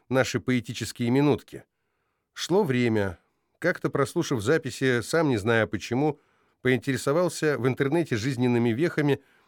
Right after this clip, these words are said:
а следом и внешним видом автора приведённых выше строк.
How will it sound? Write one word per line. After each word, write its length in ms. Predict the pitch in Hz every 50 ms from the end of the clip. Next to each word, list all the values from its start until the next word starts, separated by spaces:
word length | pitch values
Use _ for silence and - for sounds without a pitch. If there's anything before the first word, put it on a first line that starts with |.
| _ _ _
а 220 | - 104 95 92
следом 440 | - - 139 156 170 147 147 151 143
и 380 | - 123 120 123 123 120 117 107 - - - _
внешним 520 | 104 92 117 151 156 - - 143 139 127
видом 280 | 113 151 143 139 139 135 143
автора 340 | 147 143 - - 120 113
приведённых 600 | 95 - 107 107 107 104 113 107 104 101 95 -
выше 220 | 113 110 101 - 117
строк. 360 | - - 139 110 85 - _